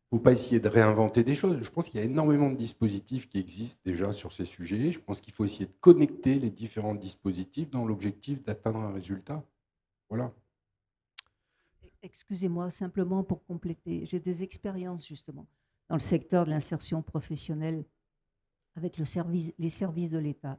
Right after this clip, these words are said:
Speaker 2: et les branches professionnelles sur des Zooms, sur les métiers majoritairement masculins.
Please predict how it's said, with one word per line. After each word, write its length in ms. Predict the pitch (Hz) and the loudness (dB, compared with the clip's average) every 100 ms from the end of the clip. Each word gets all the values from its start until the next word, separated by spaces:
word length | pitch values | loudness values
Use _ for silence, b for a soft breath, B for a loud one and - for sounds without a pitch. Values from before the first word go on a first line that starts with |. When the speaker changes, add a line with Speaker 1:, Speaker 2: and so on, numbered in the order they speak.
| - | -6
Speaker 2:
et 60 | |
les 120 | 151 | -4
branches 400 | 139 131 180 180 | -2 -2 -2 -2
professionnelles 760 | - 143 - 139 - 143 180 285 - b _ _ _ - | -8 -10 -10 -8 -6 -4 -2 -4 -10 b _ _ _ -10
sur 160 | 175 | -6
des 160 | 147 147 | 0 0
Zooms, 340 | 135 214 233 | 2 4 4
sur 220 | 226 - 156 | 0 0 2
les 100 | 143 | 2
métiers 480 | 151 151 - 185 | 2 -2 0 2
majoritairement 840 | 190 156 135 147 147 - 143 156 160 | 4 2 0 0 -2 -2 -2 0 0
masculins. 580 | 156 - - 135 135 | 0 -2 -4 -4 -4